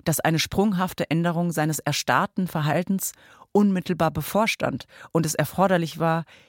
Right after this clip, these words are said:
ihn von einer akuten Selbstverletzung abzuhalten. Es ist eher davon auszugehen, dass, wie es der Zeuge S beschrieb, ein Gefühl der Ratlosigkeit herrschte.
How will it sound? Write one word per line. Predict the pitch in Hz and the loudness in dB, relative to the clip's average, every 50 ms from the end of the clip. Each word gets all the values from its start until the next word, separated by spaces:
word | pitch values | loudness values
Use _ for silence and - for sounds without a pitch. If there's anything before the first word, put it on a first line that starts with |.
| _ _ | _ _
ihn | - 175 165 | 0 0 0
von | - - 170 | 2 0 0
einer | - - 156 156 - | 2 2 2 2 0
akuten | - - - - 185 196 - - 185 175 | -2 -4 -6 -6 -6 -6 -2 0 0 0
Selbstverletzung | 151 170 170 190 - - - - 180 165 165 165 - - - 160 151 - - | 2 2 2 2 0 -4 -6 -2 -2 0 0 -2 -2 -2 -2 -2 -2 -2 -2
abzuhalten. | - 160 - _ - - - 139 123 131 - - - - - - - 139 _ _ _ _ _ _ _ _ _ _ _ _ _ _ _ _ _ _ _ _ _ _ _ _ _ _ _ - | -4 -4 -4 _ -8 -6 -4 -4 -2 -4 -4 -6 -8 -10 -12 -14 -14 -14 _ _ _ _ _ _ _ _ _ _ _ _ _ _ _ _ _ _ _ _ _ _ _ _ _ _ _ -2
Es | 190 180 - | -2 -2 -2
ist | - 175 - - - | -2 -4 -6 -4 -2
eher | - 208 220 233 220 | 0 2 4 4 4
davon | 202 202 185 180 - 185 156 - | 4 2 2 0 0 -2 0 2
auszugehen, | - 170 202 214 - - - 165 160 160 160 160 170 185 196 196 - _ _ _ _ _ _ _ _ _ - | 2 2 2 2 0 -4 -6 -4 -2 0 0 0 0 -2 -2 -4 -8 _ _ _ _ _ _ _ _ _ 2
dass, | 175 160 165 - - - - _ - | 2 2 2 0 -4 -6 -8 _ -10
wie | - 151 170 185 | -8 -4 -4 -2
es | - 165 - | -2 -2 0
der | - 180 170 | 0 0 0
Zeuge | - - 175 170 175 185 165 165 175 - | 0 2 2 4 2 2 2 0 0 0
S | - - 160 190 190 - - - - - _ | 2 2 2 2 0 -2 -4 -6 -8 -8 _
beschrieb, | - 160 143 - - - 156 156 170 - - - - _ _ _ _ _ _ _ | -4 -2 -2 -2 -2 -2 -2 -2 -4 -4 -8 -16 -20 _ _ _ _ _ _ _
ein | - 151 156 151 156 156 156 - _ _ | 0 0 2 0 -2 -4 -6 -10 _ _
Gefühl | - - 147 - - - 190 196 196 185 | -6 -6 -6 -6 -4 -2 0 2 2 2
der | 165 156 151 135 | 2 2 2 4
Ratlosigkeit | 139 143 156 185 - - 151 151 139 127 - 107 107 - - - 135 - - - - - | 4 4 4 2 0 -2 -2 0 0 -2 -2 -6 -10 -10 -6 -6 -6 -6 -6 -8 -14 -14
herrschte. | - - - - - - - - - - 156 | -12 -10 -8 -8 -6 -8 -8 -10 -12 -16 -20